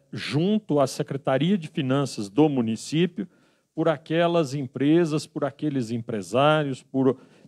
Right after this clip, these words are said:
pelo cidadão que teve o seu negócio fechado, é, em detrimento dos decretos,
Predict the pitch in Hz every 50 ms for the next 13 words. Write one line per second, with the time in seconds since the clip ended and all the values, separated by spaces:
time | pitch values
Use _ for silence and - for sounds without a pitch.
0 | - - 143 135 131 117 - - 135 120 120 113 104 98 123 147 165 165 - -
1 | 202 - _ _ 175 180 202 202 190 156 151 139 131 127 - _ _ - - -
2 | - - 170 170 160 151 147 135 117 123 131 139 151 151 - - 151 - _ -
3 | 160 135 - - - 139 139 147 165 165 175 165 160 180 180 - _ _ _ _
4 | _ _ _ _ _ - 135 139 143 147 147 - _ 175 202 220 226 208 170 196
5 | 202 202 - 208 202 185 151 143 151 160 170 170 - 160 147 160 147 127 131 165
6 | 156 160 - 135 135 139 143 139 - - 143 135 127 - - -